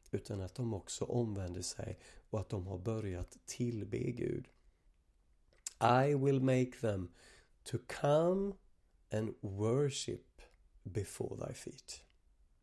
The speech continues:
Och så vidare. Den här tanken på att hedningarnas liv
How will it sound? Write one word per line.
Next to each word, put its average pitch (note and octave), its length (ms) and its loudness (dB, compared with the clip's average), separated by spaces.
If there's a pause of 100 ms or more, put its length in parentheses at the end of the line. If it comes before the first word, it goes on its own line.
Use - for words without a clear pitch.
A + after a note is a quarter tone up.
(500)
Och - 80 -14
så - 120 -12
vidare. - 380 -14 (1800)
Den A#2 140 2
här A#2+ 80 4
tanken C#3+ 640 2
på A#2+ 220 2
att - 260 -8
hedningarnas A#2+ 1160 0
liv A2+ 760 0